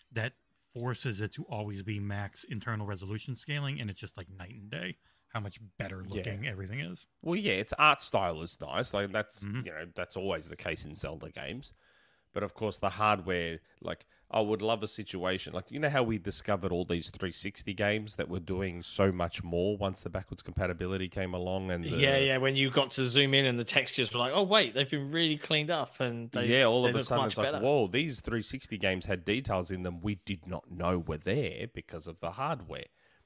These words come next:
Speaker 3: Yeah.
Speaker 2: I, I suspect and hope that Tears of the Kingdom is something similar, where when the next Switch comes out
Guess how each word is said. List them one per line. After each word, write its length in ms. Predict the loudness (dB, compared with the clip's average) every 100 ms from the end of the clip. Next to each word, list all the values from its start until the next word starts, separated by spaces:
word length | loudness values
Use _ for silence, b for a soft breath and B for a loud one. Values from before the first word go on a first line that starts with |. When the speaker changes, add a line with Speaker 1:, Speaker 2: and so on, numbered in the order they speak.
| b -8
Speaker 3:
Yeah. 160 | -8 -8 _
Speaker 2:
I, 240 | -6 -4 -2
I 120 | -2
suspect 640 | -2 -4 -8 -4 -4 -6 -10
and 180 | -10 -6
hope 380 | -2 -2 -2
that 260 | -8 -8 _
Tears 300 | -8 -8 -8
of 100 | -12
the 80 | -16
Kingdom 460 | -12 -12 -10 -10 -8
is 80 |
something 420 | -6 -6 -8 -12 -10
similar, 540 | -6 -4 -4 -6 -8
where 120 | -8
when 200 | -8 -8
the 80 | -8
next 300 | -8 -8 -6
Switch 300 | -6 -6 -6
comes 320 | -4 -4 -4
out 260 | -2 -2